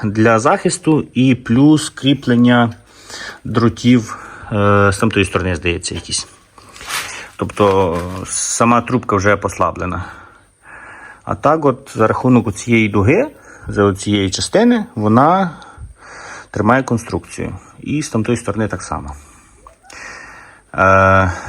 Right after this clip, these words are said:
один розумний чоловік сказав, що якщо так через петлю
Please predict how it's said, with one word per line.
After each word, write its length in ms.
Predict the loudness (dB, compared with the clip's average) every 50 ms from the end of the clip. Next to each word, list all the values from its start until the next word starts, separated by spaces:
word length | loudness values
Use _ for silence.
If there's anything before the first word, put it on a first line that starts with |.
| -10 -10 -10 -12 -12 -10
один 400 | -8 -4 0 0 2 2 0 0 -2 -4
розумний 500 | 0 0 2 2 2 2 2 2 2 0
чоловік 540 | 0 -2 0 2 2 2 2 0 -2 -6 -14 -16 -18
сказав, 440 | -14 -6 -6 -2 0 0 0 0 0
що 280 | 0 -2 -2 -2 -2 -6 -12 -20 -20 _ -20 _ -20 -20 _ _ -20 -20 -20 -8 -4
якщо 300 | -2 -2 0 0 0 0
так 160 | 0 -2 -4
через 300 | -2 0 0 0 0 0
петлю 500 | -2 -4 -4 -2 0 2 2 4 4 0